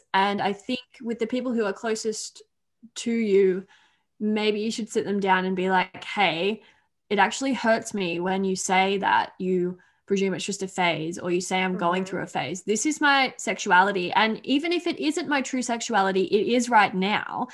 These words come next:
Speaker 1: and it is
Speaker 2: Mm-hmm.
Speaker 1: what I'm feeling, and it's not a phase. So
Speaker 2: Yep.
Speaker 1: step off." <laughs> But also, like,
Speaker 2: Kindly
Speaker 1: yeah,
Speaker 2: fuck
Speaker 1: I think
Speaker 2: off.
Speaker 1: it's just, <laughs> yeah,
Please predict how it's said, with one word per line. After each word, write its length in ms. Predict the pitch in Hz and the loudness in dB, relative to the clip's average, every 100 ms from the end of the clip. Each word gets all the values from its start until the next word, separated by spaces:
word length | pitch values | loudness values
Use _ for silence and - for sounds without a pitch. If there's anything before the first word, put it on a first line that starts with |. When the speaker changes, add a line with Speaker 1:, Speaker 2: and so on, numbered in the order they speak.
| - - | -14 -6
Speaker 1:
and 140 | 208 | -4
it 120 | 202 | 0
is 140 | 208 226 | 0 0
Speaker 2:
Mm-hmm. 60 | |
Speaker 1:
what 100 | 220 | -2
I'm 120 | 202 196 | -4 -4
feeling, 440 | 202 180 180 180 | -2 -2 -2 -2
and 120 | 196 | -4
it's 180 | 202 - | -4 -4
not 220 | 202 208 | 0 2
a 60 | 285 | 2
phase. 500 | - 175 135 147 220 | 0 -2 -2 -6 -8
So 540 | - - 196 190 190 202 _ _ _ _ - | -8 -2 0 2 0 -4 _ _ _ _ -14
Speaker 2:
Yep. 140 | 180 _ | -14 _
Speaker 1:
step 260 | - 226 240 | -4 0 4
off." 440 | 262 - - _ - | 4 2 -8 _ 2
<laughs> 0 | 339 - 311 - - - | 6 6 4 2 -12 -4
But 180 | 302 269 | 6 6
also, 400 | 254 254 294 269 | 8 6 6 6
like, 320 | 240 226 208 - - - - | 6 6 4 -4 -20 -20 -6
Speaker 2:
Kindly 340 | 233 247 269 240 | -2 0 0 0
Speaker 1:
yeah, 240 | 226 165 | 2 4
Speaker 2:
fuck 40 | 202 | 4
Speaker 1:
I 20 | |
think 140 | 190 165 | 2 2
Speaker 2:
off. 80 | - | -2
Speaker 1:
it's 140 | - | -6
just, 340 | 214 202 - 269 - - | -6 -6 -8 -10 -12 -16
<laughs> 240 | _ - - | _ -20 -2
yeah, 580 | 311 494 403 285 240 | 4 8 10 10 10